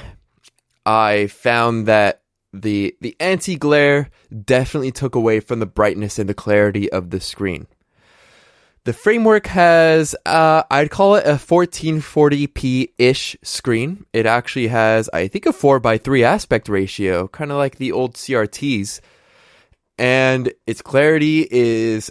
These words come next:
amazing. Fourteen forty p is that sweet spot for a laptop screen. I think at four K, you're not, you're finding very,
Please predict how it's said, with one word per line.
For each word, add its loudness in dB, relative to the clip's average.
amazing. 0
Fourteen -2
forty -2
p -2
is -4
that -2
sweet -8
spot -2
for 0
a 2
laptop -2
screen. -6
I -6
think -8
at -2
four -2
K, 0
you're -4
not, -4
you're -4
finding -4
very, 0